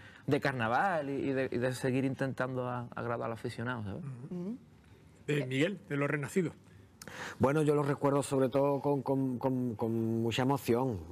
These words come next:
Speaker 4: Fue un, fue un, un parto muy largo, porque además el concurso de Sabéis, ¿no? Fue
Speaker 3: Sí.
Speaker 4: un concurso que se hizo en,
Speaker 2: Mm.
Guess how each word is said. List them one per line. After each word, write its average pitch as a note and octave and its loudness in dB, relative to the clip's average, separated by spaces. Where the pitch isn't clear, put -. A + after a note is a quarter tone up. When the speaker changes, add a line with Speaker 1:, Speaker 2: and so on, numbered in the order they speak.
Speaker 4:
Fue G#2 0
un, G#2+ 0
fue A2 0
un, A#2 0
un A#2 0
parto B2 0
muy B2+ 4
largo, C3+ 2
porque G#2+ -2
además G2+ 0
el A2 -2
concurso G2+ 0
de G#2 4
Sabéis, G2 -2
¿no? F2+ -2
Fue - 0
Speaker 3:
Sí. F#2+ 0
Speaker 4:
un E2 -2
concurso F#2+ 0
que F#2 -2
se G#2 0
hizo G2 -2
en, G2+ -2
Speaker 2:
Mm. C#3 -2